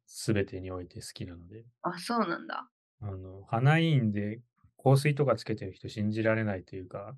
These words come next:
Speaker 2: <laughs>
Speaker 1: あの、香水ぶっ飛ばしたくなるんですよ。
Speaker 2: <laughs> つ、つけますけど、たまに。
Speaker 1: そう、いや、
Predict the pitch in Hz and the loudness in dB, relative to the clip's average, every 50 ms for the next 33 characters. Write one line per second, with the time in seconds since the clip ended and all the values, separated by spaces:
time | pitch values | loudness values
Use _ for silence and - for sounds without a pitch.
0 | - - - - - - 320 320 - 349 - - 101 101 101 - - 135 139 135 | -4 -2 -2 0 4 4 2 4 4 2 2 2 0 -4 -6 2 6 6 6 8
1 | 139 107 104 110 - - - 131 127 120 113 - - - 117 117 123 110 110 101 | 6 2 0 -2 -6 -4 0 2 2 2 2 0 -2 -4 -4 -2 0 0 0 0
2 | 92 87 85 - - - 277 247 262 277 262 - 277 - 254 220 262 - - - | -2 -4 -12 -4 2 4 4 6 6 4 4 4 4 2 2 0 0 0 -2 -4
3 | - - - 269 - - - - - _ _ - - 330 262 - - - - 220 | -4 -4 -4 -8 -10 -10 -10 -10 -12 _ _ -8 -8 -8 -8 -8 -4 0 2 4
4 | 214 220 220 - - - - - - 269 233 190 220 208 214 - - - - 170 | 4 4 2 0 -4 -6 -2 2 4 6 6 6 4 2 -2 -4 -4 -4 -2 -2
5 | 170 - - - - 196 202 202 - - 170 - - _ _ _ _ _ 113 104 | -2 0 0 0 0 0 0 0 0 -2 -4 -8 -12 _ _ _ _ _ -8 -6
6 | 107 107 107 113 | -4 -4 -4 -4